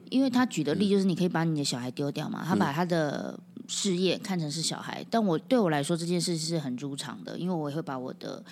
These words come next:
Speaker 2: 小孩丢掉？
Speaker 1: <laughs> 团体讲成是我的小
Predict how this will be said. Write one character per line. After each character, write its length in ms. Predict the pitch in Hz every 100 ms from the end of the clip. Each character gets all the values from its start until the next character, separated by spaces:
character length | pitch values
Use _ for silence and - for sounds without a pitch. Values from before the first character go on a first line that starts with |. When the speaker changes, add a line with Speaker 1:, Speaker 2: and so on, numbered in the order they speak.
| -
Speaker 2:
小 160 | - 107
孩 120 | 104
丢 120 | 120
掉？ 180 | 139 120 - - - -
Speaker 1:
<laughs> 420 | 214 - - -
团 400 | - 254 233 285
体 400 | - 254 247 220 - - -
讲 220 | 240 226
成 240 | 208 233 254
是 200 | 262 320
我 160 | 247
的 80 | 247
小 220 | - -